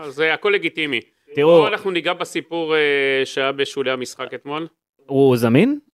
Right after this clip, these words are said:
Speaker 1: אה,
Speaker 2: אה,
Speaker 1: ברור, ברור.
Speaker 2: אה, אהרונוביץ', אוקיי. אני בינתיים אגיד משהו, יש איזשהו דפוס חוזר במשחקים של מכבי חיפה עם ברק בכר, מאז שהוא הגיע. בעונה הזו, מינואר עד פברואר, במשחקי הליגה, שימו לב מה קרה.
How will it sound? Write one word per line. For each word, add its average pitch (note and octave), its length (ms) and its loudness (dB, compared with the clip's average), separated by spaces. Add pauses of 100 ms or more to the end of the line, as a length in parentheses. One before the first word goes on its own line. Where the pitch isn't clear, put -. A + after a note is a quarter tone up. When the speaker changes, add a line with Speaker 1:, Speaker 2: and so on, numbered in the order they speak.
(220)
Speaker 1:
אה, D#3+ 60 -4 (180)
Speaker 2:
אה, F#3 60 -2
Speaker 1:
ברור, G3+ 380 0
ברור. C#3+ 340 -4 (180)
Speaker 2:
אה, B2+ 320 -2
אהרונוביץ', D3+ 600 2
אוקיי. D3 380 2 (380)
אני E3+ 120 2
בינתיים G3 340 2
אגיד E3+ 240 4
משהו, E3 360 4 (100)
יש - 100 0
איזשהו D3+ 320 4
דפוס - 420 2
חוזר C3+ 340 4
במשחקים A#2+ 540 -2
של A#2 220 0
מכבי A2+ 340 -4
חיפה C3+ 580 0 (120)
עם A#2+ 180 -8
ברק A#2 300 -2
בכר, G#2+ 360 0 (160)
מאז G#2+ 220 -4
שהוא G#2 160 -2
הגיע. G2+ 260 -2 (800)
בעונה D#3 280 4
הזו, E3 240 6
מינואר E3 640 4
עד C#3+ 180 -2
פברואר, D#3 400 4
במשחקי C#3 460 0
הליגה, E3 440 2 (320)
שימו G3 260 2
לב F#3+ 140 6
מה E3+ 120 2
קרה. B2+ 260 0